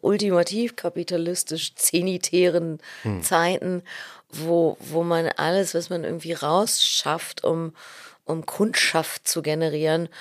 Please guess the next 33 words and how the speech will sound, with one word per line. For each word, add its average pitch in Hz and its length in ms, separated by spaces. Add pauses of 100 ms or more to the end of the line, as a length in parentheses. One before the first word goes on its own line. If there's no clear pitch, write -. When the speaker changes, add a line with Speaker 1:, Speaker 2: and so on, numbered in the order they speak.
Speaker 2:
Hm. 127 180
Speaker 1:
man 170 180
vorher 165 340
sich 165 260
irgendwelcher 165 580
Marktforschungen 160 1200
und 156 440 (520)
ich - 80
habe 165 140
auch 185 140
gehört, 160 420
dass - 240
sie 156 80
bei 151 160
Kinderfilmen 180 640
Kindern 170 420
Elektroden - 640
anschließen 180 560
und - 180
messen, 170 480
wo 185 100
sie 180 120
ausschlagen 185 640
und 170 120
das 170 120
muss 175 200
dann 160 220
aufs 95 220
Menü 175 300
für 170 140
die 160 60
nächste 165 320
Gesch-, 151 240